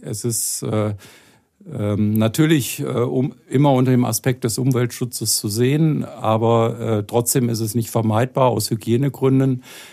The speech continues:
Denk mal an die Milch, die du in den, äh, Geschäften kaufen kannst, die ist in Packungen.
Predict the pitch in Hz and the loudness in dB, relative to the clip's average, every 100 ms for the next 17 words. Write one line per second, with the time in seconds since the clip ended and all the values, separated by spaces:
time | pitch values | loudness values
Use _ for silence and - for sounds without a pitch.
0 | _ 123 120 127 123 113 110 113 - 113 | _ 0 0 2 2 4 4 2 2 2
1 | 110 107 107 117 - 123 127 151 170 - | 2 4 2 2 0 2 4 4 2 -2
2 | 139 123 123 123 123 120 117 117 113 113 | -2 2 2 2 2 2 2 2 2 0
3 | - 120 110 - - 135 - 135 - 120 | -2 -4 -6 -6 -4 -2 -2 -2 0 0
4 | 123 127 120 120 120 - 120 117 - 110 | 0 -2 0 0 0 -2 -6 -6 -6 -6
5 | 104 98 _ - 131 131 135 123 120 107 | -6 -10 _ -4 -4 0 2 4 2 0